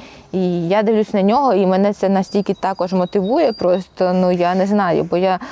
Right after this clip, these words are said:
розумію, що йому, мені тяжко, а йому вдвічі тяжче. Але він не здається, він, він йде до своєї цілі, навіть незважаючи, що вже скоро буде три роки,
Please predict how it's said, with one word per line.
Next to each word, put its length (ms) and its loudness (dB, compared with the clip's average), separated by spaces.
розумію, 460 2
що 160 -4
йому, 260 2
мені 300 2
тяжко, 480 -6
а 140 -2
йому 200 2
вдвічі 540 0
тяжче. 680 -4
Але 300 2
він 200 2
не 120 2
здається, 580 -2
він, 540 0
він 340 2
йде 340 0
до 120 0
своєї 420 0
цілі, 440 0
навіть 320 0
незважаючи, 720 0
що 180 -2
вже 280 0
скоро 360 -2
буде 300 -2
три 220 0
роки, 440 0